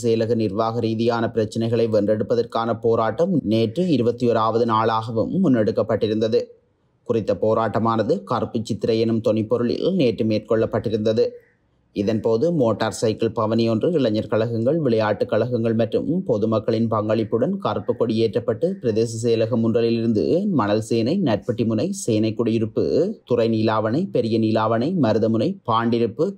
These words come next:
கல்முனை நகர பகுதி ஊடாக சென்று மீண்டும் பிரதேச செயலக முன்றல் நோக்கி வந்தடைந்ததுடன்,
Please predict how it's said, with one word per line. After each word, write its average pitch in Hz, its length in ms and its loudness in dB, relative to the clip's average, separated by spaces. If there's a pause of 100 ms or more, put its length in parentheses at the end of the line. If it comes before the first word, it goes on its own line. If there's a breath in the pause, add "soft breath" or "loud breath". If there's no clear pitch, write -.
கல்முனை 110 340 2
நகர 110 280 0
பகுதி 110 340 0
ஊடாக 113 400 0
சென்று 120 480 0
மீண்டும் 147 460 2
பிரதேச 117 260 0 (120)
செயலக 113 320 0
முன்றல் 113 300 0
நோக்கி 113 380 -2
வந்தடைந்ததுடன், 110 840 0